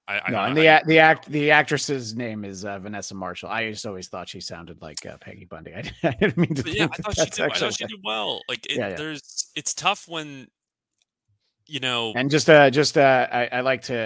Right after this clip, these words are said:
Speaker 2: I like to give credit where credit is due. Uh, Ivan Soto
Speaker 1: There you
Speaker 2: made
Speaker 1: go.
Speaker 2: sure that, uh, that we had that. Anyway, finish your thought though, Ryan.
Speaker 1: No, it was great to see Hera. I mean, a-, amazing character from Rebels. I, it, it's, it's funny. Like I, I think talking to some people who had, didn't watch Rebels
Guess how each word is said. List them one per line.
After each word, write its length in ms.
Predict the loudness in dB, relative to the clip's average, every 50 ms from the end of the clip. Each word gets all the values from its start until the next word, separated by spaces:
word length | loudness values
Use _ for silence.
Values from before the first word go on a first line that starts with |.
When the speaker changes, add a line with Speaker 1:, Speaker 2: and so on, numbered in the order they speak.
| -4
Speaker 2:
I 60 | -4 -4
like 140 | -4 -4
to 80 | -6 -6
give 120 | -6 -4
credit 260 | -2 0 0 0 0 -2
where 80 | -6 -6
credit 320 | -4 -4 -2 -2 -4 -6
is 120 | -8 -10
due. 360 | -10 -10 -8 -8 -8 -8 -10 -12
Uh, 200 | -16 -16 -16 -12 -10
Ivan 260 | -8 -8 -8 -10 -12 -14
Soto 300 | -12 -10 -10 -10 -10 -10
Speaker 1:
There 60 | -12
you 60 | -12
Speaker 2:
made 140 | -14 -14 -12
Speaker 1:
go. 60 | -12 -12
Speaker 2:
sure 160 | -12 -12 -14
that, 260 | -12 -14 -14 _ -12
uh, 160 | -12 -10 -10 -10
that 140 | -12 -12
we 80 | -14 -14
had 180 | -14 -16 -16 -16
that. 80 | -10 -4
Anyway, 260 | -4 -2 -2 -2 -6
finish 300 | -6 -6 -8 -8 -8 -8
your 80 | -12 -14
thought 180 | -16 -20 -20 _
though, 100 | -20 -20
Ryan. 160 | -20 -20 -20 _ _
Speaker 1:
No, 80 | -2 0
it 80 | 0 2
was 140 | 0 -2
great 240 | -2 -2 -2 -2 0
to 60 | 0 0
see 160 | 0 2 2
Hera. 340 | 2 2 2 2 2 0 0
I 160 | 0 0 -2
mean, 220 | -4 -6 -14 -14 _ _ -16
a-, 200 | -16 -14 -14 -12
amazing 380 | -8 -6 -4 -4 -4 -8 -12 -12
character 400 | -10 -8 -8 -8 -8 -10 -12 -14
from 200 | -14 -16 -14 -10
Rebels. 560 | -10 -10 -10 -10 -10 -10 -8 -4 -2 -2 -2 -2 -4
I, 460 | -4 -2 0 2 2 2 0 -2 -4 _ _ _ _ _ _ _ _ _ _ _ _ _ _
it, 160 | -8 -8 -8 -6 -4
it's, 340 | 0 2 2 2 2 -2
it's 140 | -8 -10 -8
funny. 260 | -6 -4 -4 -2 -2
Like 160 | -2 -2 -2 -2
I, 320 | -2 -2 -2 -2 -2 -4 -8 -10
I 40 |
think 140 | -16 -20 -14
talking 280 | -10 -8 -8 -8 -8 -6
to 40 | -6
some 160 | -6 -6 -6
people 280 | -10 -12 -10 -12 -12
who 60 | -10 -10
had, 100 | -10 -10 _ -14
didn't 220 | -16 -16 -16 -14
watch 320 | -12 -10 -8 -8 -8 -8 -8
Rebels 560 | -10 -10 -8 -10 -10 -6 -6 -4 -4 -4 -6